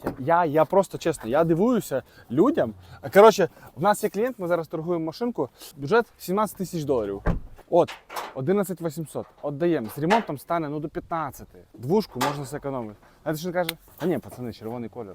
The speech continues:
Ну що? Дві тисячі доларів. Дивись, шкіряний салон,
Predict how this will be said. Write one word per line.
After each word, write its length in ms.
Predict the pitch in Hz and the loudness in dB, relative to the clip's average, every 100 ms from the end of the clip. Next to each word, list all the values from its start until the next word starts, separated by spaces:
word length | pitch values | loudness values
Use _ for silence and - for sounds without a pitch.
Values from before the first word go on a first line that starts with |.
| - | -16
Ну 60 | - | -10
що? 200 | 90 - - - - | -8 -8 -12 -18 -16
Дві 80 | 120 | -10
тисячі 300 | 151 - 156 | -8 -8 -6
доларів. 400 | 160 151 127 - _ - - - - - - - - _ _ _ _ | -4 -6 -12 -18 _ -18 -8 4 6 6 -4 -16 -20 _ _ _ _
Дивись, 340 | 151 165 147 - _ - | 2 2 2 -6 _ -20
шкіряний 520 | - - 180 185 190 | -6 -2 0 0 -2
салон, 400 | 180 180 180 | 0 2 2